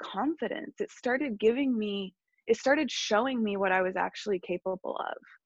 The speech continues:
And that's really where the deep <laughs> dive to where I'm, I am now began, where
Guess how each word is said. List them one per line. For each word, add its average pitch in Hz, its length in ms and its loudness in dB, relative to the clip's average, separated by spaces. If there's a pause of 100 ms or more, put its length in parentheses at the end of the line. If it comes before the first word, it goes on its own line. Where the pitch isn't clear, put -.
(920)
And 208 680 4
that's 208 440 2
really 208 360 2
where 190 220 2
the 190 100 0
deep 196 300 -6
<laughs> - 20 -20
dive 226 480 4 (1300)
to 294 160 4
where 220 280 10
I'm, 202 240 6 (100)
I 208 140 2
am 196 220 0
now 214 360 0
began, 190 840 -4 (320)
where 196 580 4